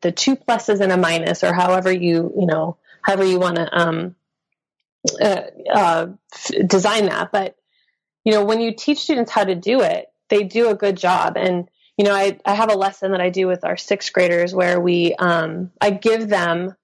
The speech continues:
before they're allowed to give anyone any comments, I give them some sample comments, and they have to arrange them in a continuum of what, you know, what's a good comment, what's a bad comment.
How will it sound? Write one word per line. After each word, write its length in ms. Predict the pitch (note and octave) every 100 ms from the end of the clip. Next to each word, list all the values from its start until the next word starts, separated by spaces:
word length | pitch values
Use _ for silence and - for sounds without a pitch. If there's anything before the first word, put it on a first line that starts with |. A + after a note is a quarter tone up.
| _ _ _
before 360 | G#3 G3 B3 C4+
they're 140 | C4+
allowed 260 | A#3 G#3 G3+
to 100 | G3+
give 140 | G3
anyone 340 | G3 A3 G#3+ G3+
any 160 | G3
comments, 440 | - F3+ E3+ E3+ -
I 100 | F#3+
give 360 | G3 G#3 G#3
them 360 | G3+ F3+ F3 F3+
some 200 | - F3+
sample 420 | - F3+ F3+ A3+
comments, 520 | A3 A3 A#3+ D4+ - _ _ - - - -
and 420 | - F#3+ F#3 F#3 F#3
they 220 | F#3+ F#3+
have 340 | F#3+ G3 G3 -
to 340 | - G#3 G3
arrange 480 | F3+ F#3 G3 A3 G3+
them 140 | F#3+
in 80 | F3+
a 40 |
continuum 640 | F3+ G3 - A3+ A3+ F#3+ F3+
of 140 | F3
what, 220 | F3 F3+
you 80 | F#3+
know, 180 | F3 E3+
what's 260 | F3 E3+ G3
a 60 |
good 240 | F#3 F#3+ G3
comment, 320 | F3 F3+ F3
what's 180 | F3+ -
a 60 |
bad 240 | F3+ F#3+ G3+
comment. 400 | F3+ D#3+ D#3